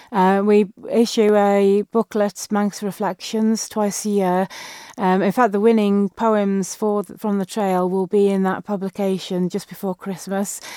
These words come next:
Um, so that's something we do now. Um, yes, it's, it, it's certainly getting, uh, much, much bigger, the poetry. In fact, we've got a children's poetry book coming out soon,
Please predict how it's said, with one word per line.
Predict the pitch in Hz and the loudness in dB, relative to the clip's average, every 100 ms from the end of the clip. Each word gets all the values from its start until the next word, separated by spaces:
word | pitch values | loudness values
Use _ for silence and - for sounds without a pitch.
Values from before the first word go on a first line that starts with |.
| - - - - | -16 -18 -18 -4
Um, | 196 190 202 | 0 2 2
so | 220 196 - | 0 -4 -4
that's | 240 175 - | 0 0 0
something | 202 196 202 | -8 -6 -4
we | 190 | -4
do | 190 196 196 202 - | -2 0 0 -2 -4
now. | 202 196 208 208 - - - 196 | -2 0 0 -2 -6 -20 -8 2
Um, | 202 202 208 - - - - - - | 4 4 2 -2 -14 -20 -20 -16 0
yes, | 269 240 - | 2 2 0
it's, | 190 - - | -2 -2 -2
it, | 220 208 131 - | 0 0 -2 -4
it's | 214 202 | -4 -2
certainly | 262 247 220 208 196 170 _ _ | -2 0 0 0 -2 -6 _ _
getting, | 220 190 - 214 202 208 | -6 -6 -4 -2 0 0
uh, | 196 139 | -2 -2
much, | 202 202 - | -4 -6 -6
much | - 208 - | -6 -6 -4
bigger, | - 208 226 | -4 0 0
the | 185 | -2
poetry. | 190 185 180 196 | -2 -4 0 0
In | 196 | 2
fact, | 240 220 | 4 4
we've | 208 - | 2 0
got | 208 196 | -4 -4
a | 196 | -6
children's | - 226 202 196 185 | -2 0 0 -2 -2
poetry | - 196 180 190 | -4 -4 -4 -6
book | 175 185 - - | -6 -6 -8 -10
coming | - 196 190 | -6 -2 -2
out | 180 165 - | -2 -4 -8
soon, | - 185 185 | -6 -2 0